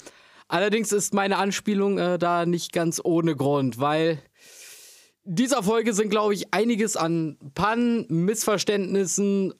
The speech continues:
und, äh, Planungsschwierigkeiten vorausgegangen, weshalb die Folge ein bisschen spät kommt für unsere Verhältnisse.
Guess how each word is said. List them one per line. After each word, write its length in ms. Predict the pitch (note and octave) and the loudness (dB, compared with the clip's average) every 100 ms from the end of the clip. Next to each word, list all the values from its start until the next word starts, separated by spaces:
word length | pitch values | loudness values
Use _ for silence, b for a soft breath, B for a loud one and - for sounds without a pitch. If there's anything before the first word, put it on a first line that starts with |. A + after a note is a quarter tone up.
| _ - | _ -4
und, 480 | C#3+ D3+ D#3 D#3 | -2 0 0 -2
äh, 460 | C3 D3 D3+ D3 D3 | -2 0 0 0 -2
Planungsschwierigkeiten 1040 | C#3+ F3 F3 F3 E3+ E3 D#3 - D3+ C#3 | -2 0 2 0 0 0 0 0 -2 -2
vorausgegangen, 800 | D3+ C3 C#3+ D3+ D#3+ B2 A#2+ A2+ | -2 0 0 0 -2 0 -2 -2
weshalb 400 | C#3+ C#3+ F#3 F3 | -4 -2 -2 -4
die 100 | - | -6
Folge 360 | C#3+ F#3 G3 F#3+ | -4 -2 0 0
ein 180 | - C#3 | -4 -4
bisschen 500 | B3 A#3+ B3+ A3+ - _ _ _ _ _ _ _ _ - | -4 -2 -2 -2 -8 _ _ _ _ _ _ _ _ -20
spät 800 | - - _ F3+ G3+ G3+ G3+ - | -20 -20 _ -2 0 0 -2 -8
kommt 680 | - A#2 A2+ G2+ - - - | -2 0 0 -4 -10 -18 -8
für 160 | G#2 | -6
unsere 260 | G#2+ A#2 A2+ | -6 -8 -10
Verhältnisse. 720 | - A2+ A2 - A2 - E2+ | -6 -4 -6 -6 -8 -8 -10